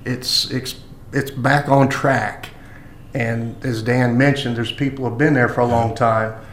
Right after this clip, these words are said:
but those are dwindling. They're finally getting them through the system. And it's, uh, the, the, the system is like any other type of system. When you have a clog, it backs the whole drainage system up.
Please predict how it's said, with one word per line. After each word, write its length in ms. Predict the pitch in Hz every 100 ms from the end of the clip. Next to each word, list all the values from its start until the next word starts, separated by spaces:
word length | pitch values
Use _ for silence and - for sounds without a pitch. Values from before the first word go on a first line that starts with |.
| - - - - - - -
but 200 | 117 123
those 240 | 135 143 135
are 100 | 123
dwindling. 680 | 113 120 123 120 110 101 101
They're 100 | 101
finally 420 | - 117 123 123
getting 300 | 120 123 123
them 140 | 120
through 260 | 117 131 123
the 120 | 117
system. 680 | - - 113 - 104 101 - - - - - -
And 160 | - 120
it's, 280 | 113 - -
uh, 320 | 110 110 110 - - - - - - - - - -
the, 140 | 143 143
the, 340 | - 156 -
the 120 | 147 135
system 400 | - 175 - 147
is 100 | 131
like 180 | 131 147
any 160 | 135
other 160 | 147 151
type 240 | 135 113
of 60 | 120
system. 480 | - 113 - 107 - - - - - - - -
When 100 | 135
you 60 | 123
have 80 | 135
a 60 |
clog, 720 | 127 147 180 127 127 131 - - - - - -
it 120 | 131
backs 360 | 127 117 - - -
the 80 | 135
whole 140 | 117 127
drainage 440 | - 135 127 -
system 420 | - 120 - 127
up. 260 | 127 113